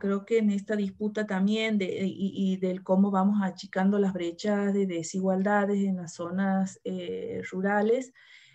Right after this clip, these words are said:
en nuestras manos, que es este plan que lanzamos desde la Dirección de, de Género e Igualdad, eh, que está en la Secretaría de Agricultura, Familia, Campesina e Indígena,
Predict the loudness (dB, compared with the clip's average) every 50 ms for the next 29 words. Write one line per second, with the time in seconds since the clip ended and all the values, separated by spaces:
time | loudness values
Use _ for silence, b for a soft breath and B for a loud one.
0 | b b _ 4 6 6 6 4 2 0 -2 0 2 4 4 4 4 4 2 0
1 | 0 0 -2 -2 -2 -4 -6 -4 -4 -6 -4 0 2 2 4 4 2 0 0 -2
2 | -2 -2 -4 -6 -6 -2 0 2 4 4 2 2 0 0 2 2 2 0 0 0
3 | -2 -4 -4 -6 -8 -6 -4 0 0 2 2 2 2 2 2 0 0 -2 -4 -6
4 | -8 -4 -2 0 2 2 2 2 2 2 2 2 2 2 2 2 2 2 2 2
5 | 2 2 0 -2 -4 -10 -14 -18 -12 -12 -14 -14 _ -6 -4 -4 -4 -4 -4 -6
6 | -8 -8 -8 -8 -10 -10 -8 -4 -4 -2 0 0 0 0 0 0 -2 -2 -4 -6
7 | -8 -10 -8 -4 -4 -4 -4 -2 -2 0 -2 0 0 -2 -2 -2 -4 -4 -2 0
8 | 2 2 2 0 -4 -4 -2 -2 -2 -2 -4